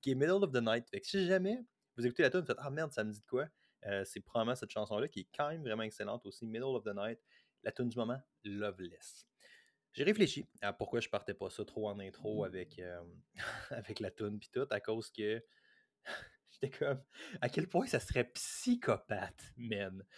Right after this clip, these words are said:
de juste partir un podcast comme si de rien n'était après, genre, deux mois, je pense deux mois, man, sans fucking podcast. Fait que j'imagine que je dois des excuses. Sorry, j'ai pas, j'ai pas vraiment de bonnes raisons, sincèrement. J'avais eu, j'avais eu des, quand même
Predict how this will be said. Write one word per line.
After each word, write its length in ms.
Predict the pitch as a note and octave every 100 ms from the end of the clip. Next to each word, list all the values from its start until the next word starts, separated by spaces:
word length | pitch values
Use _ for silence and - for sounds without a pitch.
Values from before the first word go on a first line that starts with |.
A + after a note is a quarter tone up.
| - -
de 160 | B2 B2+
juste 320 | B2 A3 -
partir 360 | - C#3 - D#3+
un 80 | C3
podcast 520 | A2+ A2 B2 C#3 -
comme 160 | A2
si 100 | G#2
de 80 | B2+
rien 260 | G#2+ G#2 A#2
n'était 440 | G#2+ G2+ A2+ B2 B2+
après, 420 | G2+ - G#2+ G#2+
genre, 380 | G2+ G2 G2 F#2 _
deux 380 | G#2 G2+ C#3+ E3
mois, 280 | D#3 E3+ F#3 -
je 100 | -
pense 240 | - C#3 B2
deux 420 | A2 A#2+ E3+ F#3
mois, 340 | D#3+ D#3+ E3+
man, 260 | D3 C#3 C#3
sans 200 | C#3 A2+
fucking 360 | - A2 A#2 A2
podcast. 580 | A2+ G#2 - G#2+ A2+ - - - - _
Fait 80 | G#2+
que 60 | G2+
j'imagine 380 | A2+ A#2 C3+ D3
que 80 |
je 60 | C#3
dois 120 | -
des 140 | B2 A2+
excuses. 500 | A2+ A#2 C3 A#2+ -
Sorry, 400 | - B2 A2+ A2+
j'ai 120 | A#2 C3+
pas, 280 | E3+ D#3 -
j'ai 100 | B2
pas 100 | D#3+
vraiment 280 | C#3 A#2 A#2
de 60 | G#2 _
bonnes 220 | - A2+ G#2+
raisons, 460 | G#2 G2 F#2 F#2+
sincèrement. 580 | F#2+ F#2+ - F2+ F2+ F#2
J'avais 260 | F#2 F#2 F#2+
eu, 120 | G2+
j'avais 240 | F#2+ G2+ G#2+
eu 40 |
des, 100 | A#2
quand 140 | -
même 200 | G2 G#2